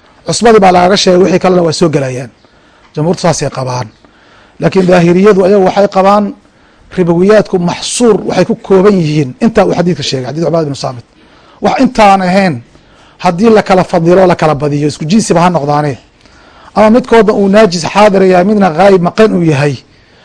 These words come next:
kol haddiina xadiidka Ubaad bin Saamit ayna soo galaynin, ribo ma soo gelaysay qabaan. Nimanka la yidhahdo daahiriyada. Daahiriyadu saasay qabaan. Oo waxyaalahan kale intaa ka baxsan,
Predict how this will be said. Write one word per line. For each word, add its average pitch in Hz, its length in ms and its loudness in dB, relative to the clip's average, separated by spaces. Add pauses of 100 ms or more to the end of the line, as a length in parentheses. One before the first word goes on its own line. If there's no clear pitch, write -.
(160)
kol 233 140 2
haddiina 202 300 2
xadiidka 190 440 0
Ubaad 202 240 4
bin 185 200 -2
Saamit 175 260 -2
ayna 170 180 0
soo 220 200 2
galaynin, 202 560 2 (300)
ribo 208 160 4
ma 180 80 0
soo 156 160 -4
gelaysay 151 300 -4
qabaan. 139 220 -8 (200)
Nimanka 170 300 -4
la 165 60 0
yidhahdo 147 140 -2
daahiriyada. 147 360 -4 (580)
Daahiriyadu 160 360 4
saasay 156 280 2
qabaan. 135 340 -2 (520)
Oo 156 60 -8
waxyaalahan 185 460 4
kale 190 260 0
intaa 208 220 0
ka 233 100 0
baxsan, 240 500 0